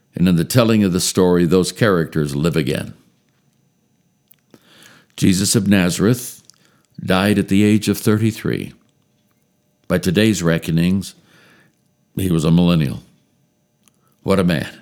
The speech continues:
Accused by corrupt power brokers, he's condemned by a kangaroo court to death by crucifixion. Roman soldiers strip and spit on him,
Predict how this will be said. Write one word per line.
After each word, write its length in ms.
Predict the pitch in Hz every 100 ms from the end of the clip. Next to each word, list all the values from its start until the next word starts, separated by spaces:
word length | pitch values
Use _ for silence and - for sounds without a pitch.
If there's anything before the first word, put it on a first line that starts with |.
| _ _ _ _ _ _ _
Accused 440 | - - 107 101 80
by 160 | 92
corrupt 400 | 90 - 92 87
power 280 | - 95 90
brokers, 560 | 87 90 85 87 82 -
he's 180 | 71 -
condemned 560 | 87 76 90 90 80
by 140 | 80 76
a 60 |
kangaroo 460 | - 82 76 64 -
court 500 | - 113 117 - - _ _ - - _ _
to 100 | -
death 400 | - 92 92 -
by 120 | 76
crucifixion. 760 | 80 85 76 - - - - - - _ _ _ _ _ _ _ _ -
Roman 300 | 92 95 90
soldiers 540 | - 90 92 82 80
strip 400 | - - 107 90
and 160 | 76 67
spit 360 | - - 95
on 180 | 80 67
him, 160 | 71